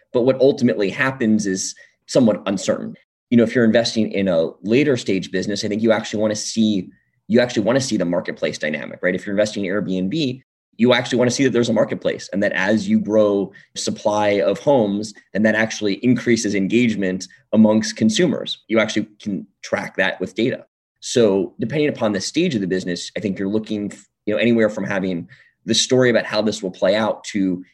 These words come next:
clear, understandable data about why this competitive advantage is going to persist. We've seen this a lot. We like these enterprise SaaS businesses, you know, which you could think about like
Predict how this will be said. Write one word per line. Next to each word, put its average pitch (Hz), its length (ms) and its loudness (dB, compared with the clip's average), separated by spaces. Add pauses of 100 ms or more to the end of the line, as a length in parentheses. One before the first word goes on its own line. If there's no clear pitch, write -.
clear, 117 580 2
understandable 101 640 -2
data 90 460 -2 (340)
about 92 540 0 (240)
why 98 320 -2
this 95 320 -4
competitive 98 340 -2
advantage 90 320 0
is 87 100 -6
going 90 280 -4
to 73 360 -4
persist. - 640 -8 (320)
We've 120 180 -2
seen 151 200 0
this 127 140 0
a 104 60 -4
lot. 107 440 -4 (340)
We 135 140 2
like 120 340 0
these 110 220 2
enterprise 101 520 -2
SaaS 95 360 -4
businesses, 90 580 -6
you 117 140 -8
know, 104 80 -2
which 98 180 -6
you 95 60 -8
could 95 100 -8
think 90 140 -6
about 92 220 -4
like 80 260 -6